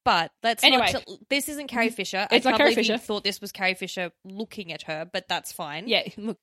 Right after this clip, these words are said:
Speaker 1: We'll, we'll move on from that
Speaker 2: Yeah,
Speaker 1: because
Speaker 2: move on,
Speaker 1: this
Speaker 2: guys,
Speaker 1: is,
Speaker 2: move
Speaker 1: in
Speaker 2: on, move on.
Speaker 1: fact, Linda Blair, A K A Regan from The Exorcist.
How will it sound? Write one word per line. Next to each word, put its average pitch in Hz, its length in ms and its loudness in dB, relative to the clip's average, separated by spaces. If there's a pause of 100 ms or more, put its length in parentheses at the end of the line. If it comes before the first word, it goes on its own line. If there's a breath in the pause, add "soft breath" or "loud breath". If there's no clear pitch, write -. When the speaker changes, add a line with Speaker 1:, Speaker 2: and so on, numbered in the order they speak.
(200)
Speaker 1:
We'll, 208 320 -4
we'll 220 160 -4
move 220 260 -2
on 208 200 -2
from 196 180 -10
that 165 160 0
Speaker 2:
Yeah, 226 160 6
Speaker 1:
because 247 140 4
Speaker 2:
move 269 40 4
on, 277 60 6
Speaker 1:
this 254 80 2
Speaker 2:
guys, 170 180 -2
Speaker 1:
is, 247 60 2
Speaker 2:
move 247 100 2
Speaker 1:
in 233 60 0
Speaker 2:
on, 165 80 -2
move 175 80 -4
on. 190 60 -4
Speaker 1:
fact, 185 340 -6 (300)
Linda 220 360 -2
Blair, 170 380 2
A 220 140 2
K 214 300 -2
A 180 40 -6
Regan 208 460 -4
from 175 400 -10
The 170 140 -2
Exorcist. - 640 -10